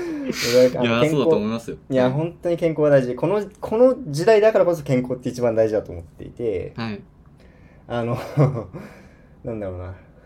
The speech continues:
Speaker 1: こう、何でもできるじゃないですか、今の時代は。
Speaker 2: うん。
Speaker 1: だからその中でこう、健康じゃない、
Speaker 2: うん。
Speaker 1: 不健康、心も体も不健康であるという状態は、
Speaker 2: うん。
Speaker 1: そのエネルギーを割いてしまう、こう、こう、あの、なんていうの、こう、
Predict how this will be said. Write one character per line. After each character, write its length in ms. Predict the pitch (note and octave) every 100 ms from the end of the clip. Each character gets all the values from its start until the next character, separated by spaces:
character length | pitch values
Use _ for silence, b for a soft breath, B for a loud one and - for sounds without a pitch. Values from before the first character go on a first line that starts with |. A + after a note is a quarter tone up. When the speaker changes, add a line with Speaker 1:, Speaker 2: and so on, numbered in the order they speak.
| b b -
Speaker 1:
こ 600 | A2 G2+ F#2+ F2+ F2+ - - - _ - C3+
う、 40 |
何 100 | E3
で 60 | G3
も 80 |
で 100 | F#3+
き 100 | F#3+
る 200 | E3+ G2+ - -
じ 80 |
ゃ 40 | F#2+
な 80 | E2+
い 20 |
で 40 |
す 80 | -
か、 160 | E2+ - - _ -
今 140 | G2
の 100 | F#2 A2
時 80 |
代 100 | F2+
は。 60 | F#2
Speaker 2:
う 20 |
ん。 20 | - - - _ -
Speaker 1:
だ 60 | C3+
か 40 |
ら 60 | C#3+
そ 80 | G3+
の 60 |
中 160 | G#3+ G#3
で 100 | -
こ 100 | A#2
う、 60 |
健 220 | - F3 F#3
康 100 | G3+
じ 80 | F#3+
ゃ 20 |
な 140 | D3+
い、 120 | F#3+ - - - _ _ -
Speaker 2:
う 20 |
ん。 40 | -
Speaker 1:
不 80 | -
健 200 | F#3 F#3
康、 140 | G#2
心 320 | - B2 D3+ C#3+
も 160 | G2+
体 320 | G#2 G#2 A2
も 80 | A2+
不 80 | -
健 200 | F3 F3
康 140 | G#2+ G2
で 100 | G2
あ 80 | F#2
る 80 |
と 60 | F2
い 80 | F2
う 40 |
状 100 | F2+
態 180 | F2 F#2+
は、 380 | G#2 G2 E2 - - _ -
Speaker 2:
う 60 | G#3+
ん。 220 | G3 F#3 -
Speaker 1:
そ 120 | -
の 80 | D3
エ 60 | C#3+
ネ 100 | F#3+
ル 100 | F#3
ギ 80 |
ー 40 | G2+
を 20 |
割 180 | - B2+
い 40 |
て 60 | B2
し 120 | -
ま 80 | F2
う、 40 |
こ 200 | - F#2+ F2+
う、 80 | - -
こ 220 | G#2 - -
う、 40 |
あ 40 | G2+
の、 180 | F2 F2 - -
な 120 | F#2
ん 40 |
て 100 | F2
い 20 |
う 60 | -
の、 40 | C#3+ -
こ 260 | - -
う、 40 | -